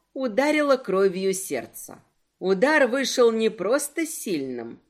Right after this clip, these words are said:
это был всесокрушающий бросок тонкого, как клинок стилета, раскалённого до бела пламени,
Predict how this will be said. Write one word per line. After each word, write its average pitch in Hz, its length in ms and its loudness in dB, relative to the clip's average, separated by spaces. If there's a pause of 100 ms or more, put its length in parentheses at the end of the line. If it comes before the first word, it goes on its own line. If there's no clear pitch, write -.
(120)
это 349 360 0
был 269 300 0
всесокрушающий 302 1160 -2
бросок 202 580 0
тонкого, 320 640 0
как 262 320 -4
клинок 240 440 0
стилета, 143 760 -4 (160)
раскалённого 214 800 0
до 180 100 0
бела 208 280 2
пламени, 147 680 -2